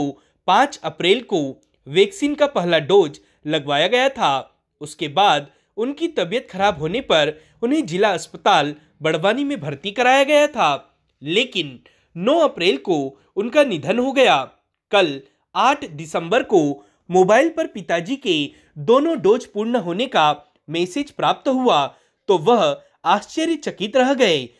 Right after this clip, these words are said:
उसके बाद उन्होंने ऑनलाइन सर्टिफिकेट डाउनलोड किया तो सर्टिफिकेट भी डाउनलोड हो गया।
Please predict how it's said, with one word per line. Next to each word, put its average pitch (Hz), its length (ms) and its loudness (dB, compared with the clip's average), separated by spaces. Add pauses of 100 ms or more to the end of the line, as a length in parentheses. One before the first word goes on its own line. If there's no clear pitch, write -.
(200)
उसके 156 340 -4
बाद 160 320 2 (300)
उन्होंने 294 400 0 (120)
ऑनलाइन 180 540 0 (220)
सर्टिफिकेट 269 680 0
डाउनलोड 170 460 2
किया 175 340 2 (380)
तो - 60 -2
सर्टिफिकेट 175 800 -4
भी 196 140 -2 (400)
डाउनलोड 160 480 2
हो 262 120 -2
गया। 262 240 4